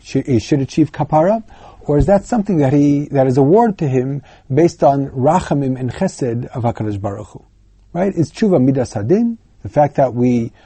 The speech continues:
accept, the fact that HaKadosh Baruch Hu accept-, accepts somebody who repents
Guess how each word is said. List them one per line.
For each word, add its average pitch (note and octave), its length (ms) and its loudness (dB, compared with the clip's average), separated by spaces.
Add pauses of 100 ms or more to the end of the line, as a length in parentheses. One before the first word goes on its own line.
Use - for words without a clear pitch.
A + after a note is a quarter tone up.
(180)
accept, - 460 2
the A#2 80 0
fact C3+ 220 0
that B2+ 100 2
HaKadosh A2 260 -2
Baruch C#3+ 260 0
Hu G#2+ 180 -2
accept-, - 500 -12
accepts - 480 -2
somebody C#3+ 400 2
who A2 160 -4
repents A2 580 -6